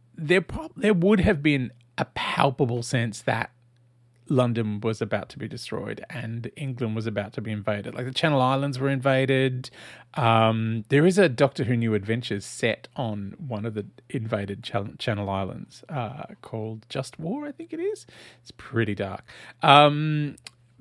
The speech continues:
but yeah, so it, it's the, the scenes of destroyed London, uh, would have been really clear in the minds of the people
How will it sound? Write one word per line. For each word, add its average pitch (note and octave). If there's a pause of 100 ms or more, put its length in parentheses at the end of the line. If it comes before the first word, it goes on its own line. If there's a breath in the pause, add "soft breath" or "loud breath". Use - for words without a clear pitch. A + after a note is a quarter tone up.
but E3
yeah, E3
so E3
it, -
it's - (720 loud breath)
the, F#3+ (220)
the G3+
scenes G#3
of E3
destroyed C3
London, A#2 (160)
uh, G#2 (140)
would A#2+
have A2
been A2
really G#2 (640)
clear G#2+
in G#2+
the A2+
minds G#2
of G#2
the -
people -